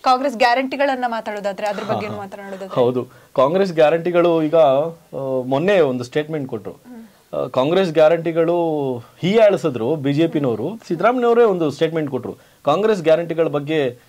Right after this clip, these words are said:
Speaker 2: ಆ, ಕೇಂದ್ರದಲ್ಲಿ ಮ-, ಮಂತ್ರಿಗಳಾಗಿರ್ಬೋದು, ಪ್ರಧಾನಮಂತ್ರಿಯವರ ಆದಿಯಾಗಿ ಎಲ್ರು ಕೂಡ ಹೀಯಾಳಿಸಿದ್ರು. ಈಗ ಅವರೇ,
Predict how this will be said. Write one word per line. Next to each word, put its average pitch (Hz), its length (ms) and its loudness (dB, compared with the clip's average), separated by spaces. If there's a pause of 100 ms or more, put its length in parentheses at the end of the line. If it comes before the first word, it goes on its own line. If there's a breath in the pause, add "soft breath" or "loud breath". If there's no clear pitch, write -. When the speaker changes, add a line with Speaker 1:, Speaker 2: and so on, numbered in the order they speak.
(220 soft breath)
Speaker 2:
ಆ, 120 280 2
ಕೇಂದ್ರದಲ್ಲಿ 165 760 0
ಮ-, 123 260 -4
ಮಂತ್ರಿಗಳಾಗಿರ್ಬೋದು, 139 760 -2
ಪ್ರಧಾನಮಂತ್ರಿಯವರ 160 760 0
ಆದಿಯಾಗಿ 131 520 -2 (380 soft breath)
ಎಲ್ರು 226 220 0
ಕೂಡ 202 180 0
ಹೀಯಾಳಿಸಿದ್ರು. 165 560 2
ಈಗ 180 240 0
ಅವರೇ, 175 600 2